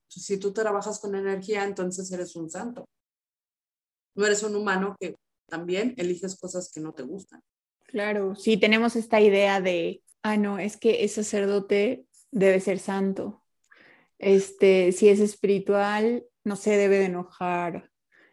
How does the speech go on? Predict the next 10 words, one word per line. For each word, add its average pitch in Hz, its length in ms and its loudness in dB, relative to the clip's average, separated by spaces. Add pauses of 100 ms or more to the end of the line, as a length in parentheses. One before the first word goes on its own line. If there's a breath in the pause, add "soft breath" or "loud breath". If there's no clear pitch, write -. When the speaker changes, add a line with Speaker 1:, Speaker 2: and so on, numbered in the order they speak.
(140)
Speaker 2:
y, 202 200 -2 (440)
y, - 40 -2
y 196 40 2
debe 202 160 6
ser 196 160 -4
feliz 190 320 4
todo 185 120 0
el 175 100 0
tiempo." 180 440 -2 (160)
<laughs> 220 640 4